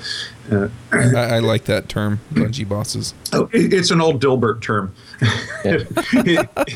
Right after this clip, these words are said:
Speaker 1: It, it, we, we, it, I was on a team at Apple, and we were on our, like, third department manager for the year, so we all had that,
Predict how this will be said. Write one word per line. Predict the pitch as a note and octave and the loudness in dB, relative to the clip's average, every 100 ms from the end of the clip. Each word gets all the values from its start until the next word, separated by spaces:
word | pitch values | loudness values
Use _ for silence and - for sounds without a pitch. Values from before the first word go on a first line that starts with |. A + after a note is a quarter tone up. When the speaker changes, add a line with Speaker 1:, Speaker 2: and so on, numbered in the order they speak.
| - - | -8 -2
Speaker 1:
It, | F3 F3 - - - - - | -2 -2 -16 -20 -20 -20 -4
it, | A#3+ - | -4 0
we, | E3+ D#3+ | 2 2
we, | D#3 F#3 F3+ - | 2 2 0 0
it, | D#3+ D3 D3+ | 0 0 -2
I | |
was | D3+ D#3 | 2 2
on | D#3 | 2
a | D3 | 0
team | - D3+ D3 | 2 2 2
at | |
Apple, | C3 C#3 D3+ C3+ | 2 2 2 2
and | A2+ A2 | 4 4
we | A#2+ | 4
were | B2 | 4
on | A2+ A#2 | 4 4
our, | A2+ G#2+ | 2 2
like, | G#2 G#2 | 0 -2
third | - B2 B2+ B2 A2 - A#2 | 0 2 2 2 -2 -4 -2
department | A#2 - A#2+ B2+ | -2 0 0 0
manager | A2 G#2+ A2+ A#2 A#2 | 0 2 2 2 0
for | A2 | 0
the | G2+ | 0
year, | G2+ G2+ G#2 A2 | 2 4 2 0
so | - | 2
we | G2+ G#2 | 4 4
all | G2 G#2 | 4 4
had | A2 G2+ | 2 2
that, | G2+ - | 0 -2